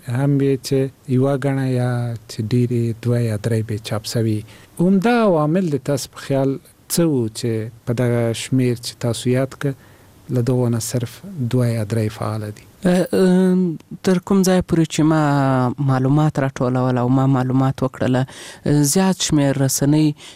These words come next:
Speaker 2: د نامعلوم هدف دپاره، اه، رغول سوي وي. که ورځپاڼې وي، که مجلې وي، که ونیزه. حتی داسې مجله هم په دوی کې سته چې یو ځل یې نشرات ورکړي دي چې شاید د کوم، اه، ډونر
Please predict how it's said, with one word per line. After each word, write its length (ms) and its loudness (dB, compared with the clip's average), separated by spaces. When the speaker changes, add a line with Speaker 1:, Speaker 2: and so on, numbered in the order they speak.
Speaker 2:
د 120 -2
نامعلوم 760 2
هدف 420 -4
دپاره، 540 -4
اه، 380 -2
رغول 340 0
سوي 320 0
وي. 200 2
که 160 0
ورځپاڼې 460 -2
وي، 200 2
که 160 -4
مجلې 340 0
وي، 240 2
که 160 -4
ونیزه. 360 2
حتی 280 0
داسې 260 0
مجله 360 2
هم 220 2
په 120 0
دوی 260 0
کې 40 0
سته 260 -2
چې 380 0
یو 280 2
ځل 180 0
یې 120 2
نشرات 540 0
ورکړي 420 0
دي 200 0
چې 120 -2
شاید 480 0
د 140 0
کوم، 360 2
اه، 120 -2
ډونر 680 0